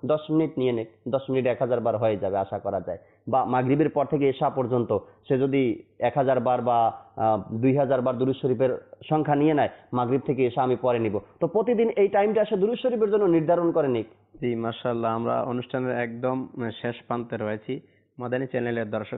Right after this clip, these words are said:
Speaker 2: শ্রোতা, আজকে যেই বিষয় ছিল রবিউল আউয়ালের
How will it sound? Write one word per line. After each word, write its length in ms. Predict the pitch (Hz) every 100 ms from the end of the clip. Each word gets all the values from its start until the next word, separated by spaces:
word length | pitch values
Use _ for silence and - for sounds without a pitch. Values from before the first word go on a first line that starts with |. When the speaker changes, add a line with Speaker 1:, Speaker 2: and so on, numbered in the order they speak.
| -
Speaker 2:
শ্রোতা, 320 | 113 104 107
আজকে 300 | 104 - 113
যেই 340 | 107 110 107 - _ _ 117
বিষয় 280 | 120 147
ছিল 300 | 147 139 151 170 - _
রবিউল 380 | 123 131 135 127
আউয়ালের 420 | 120 113 120 135